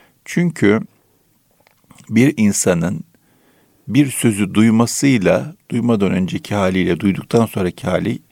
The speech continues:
muhakkak fark eder. "Ruha vurulan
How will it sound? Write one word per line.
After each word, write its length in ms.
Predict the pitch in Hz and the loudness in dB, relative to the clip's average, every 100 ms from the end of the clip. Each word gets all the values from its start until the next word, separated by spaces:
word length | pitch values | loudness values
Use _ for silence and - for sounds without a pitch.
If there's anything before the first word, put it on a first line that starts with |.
| _ _ - | _ _ -2
muhakkak 440 | 127 120 - - | 2 2 -2 -14
fark 260 | - 85 - | -16 -18 -20
eder. 200 | - - _ _ _ _ _ _ _ _ _ _ 127 | -20 -20 _ _ _ _ _ _ _ _ _ _ -4
"Ruha 360 | 110 127 151 | 0 2 2
vurulan 420 | 131 107 95 113 | 0 0 0 0